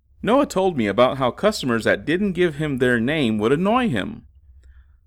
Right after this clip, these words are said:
"Oh, they, they wrestle my jimmies, man. I always end up in a sour mood for the rest of the call whenever somebody doesn't give me their name,"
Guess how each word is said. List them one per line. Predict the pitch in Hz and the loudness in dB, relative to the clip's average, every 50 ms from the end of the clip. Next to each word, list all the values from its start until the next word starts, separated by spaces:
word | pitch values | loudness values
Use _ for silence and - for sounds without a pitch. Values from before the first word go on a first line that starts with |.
| _ - - | _ -20 -12
"Oh, | - - 135 135 127 107 | -6 -4 -2 -2 0 -2
they, | 104 98 98 | -2 -4 -6
they | 90 - 98 95 | -4 -4 0 4
wrestle | 104 151 180 - 156 131 | 4 4 4 4 2 2
my | 117 107 | 0 0
jimmies, | 98 123 175 233 196 135 110 92 92 | 2 4 4 4 4 2 0 -2 -2
man. | 104 120 147 185 196 185 | -2 0 0 0 -2 -2
I | 147 | -2
always | 131 165 202 214 196 175 | 0 2 2 2 2 2
end | 180 175 175 | 0 0 0
up | 180 180 - | -2 -2 -2
in | 113 | -4
a | 101 | -4
sour | - - - 147 170 165 147 131 | -4 0 2 4 4 4 4 2
mood | 147 165 160 - | 2 -2 -4 -2
for | 135 110 | 0 2
the | 98 110 | 4 4
rest | 131 139 - | 4 4 2
of | 147 | -2
the | 117 110 | -4 -4
call | - - 151 160 156 131 | 0 2 4 4 4 4
whenever | 113 107 120 135 139 | 2 0 0 0 -2
somebody | 131 - - 151 151 135 110 | -4 -6 -4 -2 0 0 0
doesn't | 98 135 147 139 131 104 | 2 2 2 2 0 -4
give | 117 131 147 | -4 -4 -2
me | 139 117 | -2 -2
their | 101 90 | -2 -2
name," | 90 101 123 143 135 107 92 - - 98 | -2 0 0 2 0 0 -2 -6 -10 -16